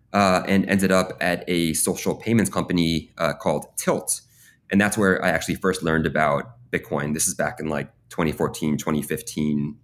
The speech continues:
uh, timeframe. Um, I was immediately hooked. I, I loved it intellectually, philosophically. Um, it just, it was really, really, uh,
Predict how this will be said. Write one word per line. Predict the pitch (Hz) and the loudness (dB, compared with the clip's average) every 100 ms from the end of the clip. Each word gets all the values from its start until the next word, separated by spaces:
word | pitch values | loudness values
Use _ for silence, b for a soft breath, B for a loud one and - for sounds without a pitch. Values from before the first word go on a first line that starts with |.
| - | -10
uh, | 78 71 | -6 -4
timeframe. | 71 71 69 71 - b b b b - | -4 -6 -4 -6 -8 b b b b -2
Um, | 92 85 80 80 101 | 2 4 2 2 2
I | |
was | 113 | 4
immediately | 104 98 82 | 4 4 2
hooked. | 110 - - - _ 85 | 0 0 -6 -12 _ 0
I, | 85 85 80 73 | 2 4 2 0
I | 82 80 78 73 | 0 2 0 0
loved | 85 80 80 | 0 0 0
it | 78 - - _ _ _ - | -2 -4 -12 _ _ _ -10
intellectually, | - 82 110 - 107 101 92 | -6 -2 -2 0 2 2 2
philosophically. | 80 67 98 98 95 - 90 87 85 80 b b b b - | 0 0 0 0 -2 -4 0 2 2 -2 b b b b -4
Um, | 87 78 76 71 | 0 2 2 0
it | - | -2
just, | 85 - - | 0 0 -2
it | - 78 | -4 -4
was | 78 | -4
really, | 80 90 85 80 76 67 | -2 0 2 2 0 0
really, | 82 78 73 - | 0 0 -2 0
uh, | 78 69 50 50 | 0 0 -2 -4